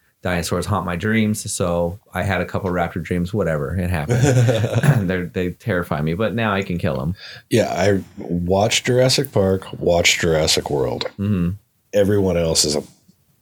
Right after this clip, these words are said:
Speaker 2: pile of fucking shit.
Speaker 1: Yeah, well, I liked how they finally applied the one that could turn camouflage. That was actually in the second book, if I remember correctly, that, that dinosaur.
Speaker 2: No,
Speaker 1: So,
Speaker 2: no.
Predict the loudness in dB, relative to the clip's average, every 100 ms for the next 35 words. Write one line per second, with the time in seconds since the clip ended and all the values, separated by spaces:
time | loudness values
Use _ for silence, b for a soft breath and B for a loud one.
0 | _ 0 2 4 2 -2 -6 -4 0 0
1 | -2 -6 -2 0 0 0 2 2 0 0
2 | 0 2 2 0 0 0 0 0 -2 -2
3 | -2 0 0 0 -2 -2 -2 0 0 0
4 | -2 -2 -2 -4 -2 -2 0 0 0 -2
5 | -2 -2 -2 -2 -2 0 -2 -4 -6 -4
6 | -4 -2 -2 -2 -2 -2 -2 -2 -2 -2
7 | 0 -2 -2 -4 -2 0 0 -2 -2 -2
8 | -2 -4 -2 -2 -4 -10 -4 -2 -2 -2
9 | -4 -4 -4 -4 -8 -2 2 4 4 4
10 | 0 -2 -2 -2